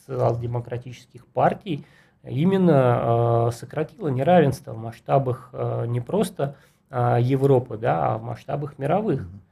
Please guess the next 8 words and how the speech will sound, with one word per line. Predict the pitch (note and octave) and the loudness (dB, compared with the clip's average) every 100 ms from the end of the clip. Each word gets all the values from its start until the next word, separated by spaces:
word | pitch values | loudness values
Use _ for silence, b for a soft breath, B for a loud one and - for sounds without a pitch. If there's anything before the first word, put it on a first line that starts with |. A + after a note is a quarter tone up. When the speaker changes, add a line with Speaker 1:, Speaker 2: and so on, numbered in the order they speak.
| _ _ _ | _ _ _
Speaker 1:
И | A#2+ B2+ C3 B2 A#2+ | 0 2 2 2 6
этим | D3 A3+ G#3 | 4 4 -2
занимался | E3 D3 C3 E3 F3 | 2 2 2 0 -2
в | - | -8
том | - F3 | -6 -4
числе | F3+ - D#3 E3 | -4 -8 -2 -2
Советский | C#3+ C#3+ C#3+ E3 - | -2 -4 -6 -6 -10
Союз. | C#3+ E3+ G3+ D#3+ B2 | -12 -6 -4 -4 -6